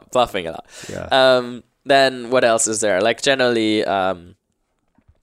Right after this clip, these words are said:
Speaker 1: yeah, pulse is a huge thing. Like, pulse is, is crazy.
Speaker 2: Pulse?
Speaker 1: Like, pulse, yeah. Like,
Speaker 2: Yeah.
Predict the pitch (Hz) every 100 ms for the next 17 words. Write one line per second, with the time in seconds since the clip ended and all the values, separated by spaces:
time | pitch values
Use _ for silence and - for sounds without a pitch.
0 | - 127 92 - 123 123 117 107 104 101
1 | - - 95 90 92 _ _ _ - -
2 | - 101 101 87 - - - - 85 67
3 | 78 117 123 - - - - 95 - -
4 | 95 - - - 87